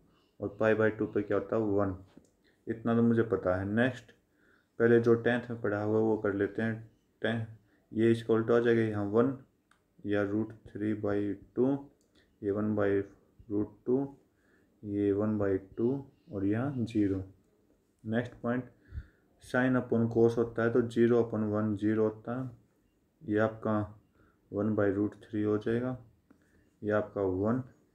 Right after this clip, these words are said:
ये आपका root three और ये क्या होगा? इन्फिनिटी होगा,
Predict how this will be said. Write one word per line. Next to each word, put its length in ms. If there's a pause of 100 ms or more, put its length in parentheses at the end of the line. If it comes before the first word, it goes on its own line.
(200)
ये 120
आपका 380 (1120)
root 380 (160)
three 300 (760)
और 180
ये 120
क्या 160
होगा? 340 (400)
इन्फिनिटी 540
होगा, 240